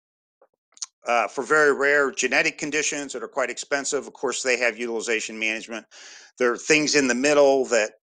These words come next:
um, where the, there may be a few hundred thousand patients. Those are generally, you know, subject to utilization management as well. So that'd be multiple sclerosis, uh, rheumatoid arthritis, things like that. But,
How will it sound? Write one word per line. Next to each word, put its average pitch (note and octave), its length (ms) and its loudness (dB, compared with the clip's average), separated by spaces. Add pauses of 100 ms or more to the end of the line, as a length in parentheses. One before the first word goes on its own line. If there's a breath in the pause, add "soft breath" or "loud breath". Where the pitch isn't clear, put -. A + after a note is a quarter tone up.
(260)
um, A2+ 480 -2
where A#2+ 160 0
the, A#2 280 -4 (140)
there A#2 160 -2
may B2+ 240 0
be A2+ 520 -4 (100)
a - 40 -8
few C#3+ 200 0
hundred C#3 320 0
thousand C#3 460 0
patients. C#3+ 680 -2 (220)
Those C#3 260 4
are C#3+ 60 2
generally, C3+ 640 2 (280)
you B2 80 -2
know, A#2+ 100 0
subject B2 400 -2
to C3+ 60 -2
utilization B2+ 600 2
management A#2+ 380 0
as A2+ 140 -6
well. A#2+ 180 2
So C3+ 140 -2
that'd C3 120 0
be A#2+ 160 -4 (220 loud breath)
multiple C3+ 400 0
sclerosis, A#2+ 920 0 (320 soft breath)
uh, G#2+ 500 2
rheumatoid C3 420 2
arthritis, A2 640 2
things A2+ 260 -6
like G#2+ 220 -4
that. G#2 260 -2 (420 loud breath)
But, D#3 160 0